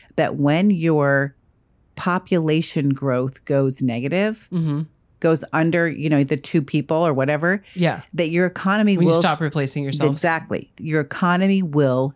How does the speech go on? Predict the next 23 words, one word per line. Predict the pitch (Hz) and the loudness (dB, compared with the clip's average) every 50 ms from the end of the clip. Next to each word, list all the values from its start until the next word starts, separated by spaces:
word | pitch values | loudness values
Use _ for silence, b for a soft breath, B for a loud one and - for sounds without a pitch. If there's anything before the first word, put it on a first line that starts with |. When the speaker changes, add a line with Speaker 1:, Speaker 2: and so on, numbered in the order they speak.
| _ - | _ -6
Speaker 1:
die. | 143 143 127 110 - - 57 - - _ _ _ _ _ _ _ _ _ _ _ _ _ _ _ _ _ _ _ _ - - | -4 -2 -2 -2 -2 -4 -6 -8 -10 _ _ _ _ _ _ _ _ _ _ _ _ _ _ _ _ _ _ _ _ -10 -4
Speaker 2:
Shrink. | - - 156 160 | -2 0 0 0
Speaker 1:
Right? | 170 - - | 0 -4 -4
Speaker 2:
Uh, | - | -4
Speaker 1:
Because | 156 156 190 180 | -2 0 2 2
Speaker 2:
yeah, | 190 | 2
Speaker 1:
it's | 180 151 | 2 2
Speaker 2:
slowly | - 175 165 170 170 - | 2 2 2 2 2 2
Speaker 1:
shrinking. | 208 - 143 147 170 - | 2 2 0 0 -2 -2
Speaker 2:
atrophy. | 147 127 | -2 -4
Yep. | 135 156 196 185 | -4 -4 -2 0
Speaker 1:
It | 170 160 | 0 0
will | 135 131 | 2 0
slowly | 135 - - - 156 147 131 127 - | 0 0 0 0 0 2 0 0 0
atrophy | - 156 185 202 - - 214 202 - 214 196 185 - | 0 -2 -2 -2 -2 -2 -2 0 0 0 0 2 2
and | 147 147 | 0 0
get | 135 131 - - | 0 0 -2 -2
smaller | - - 180 165 165 160 160 160 156 | -2 0 2 2 2 2 2 2 2
and | 135 147 147 | 2 0 0
smaller | - - 160 139 135 135 131 127 | 0 0 0 2 2 2 0 0
and | 127 131 | 0 -2
smaller. | - - - 139 131 131 120 95 76 - - | -2 -2 0 0 0 0 0 -2 -4 -6 -6
So | - - - - 175 156 143 | -4 -2 0 0 0 0 0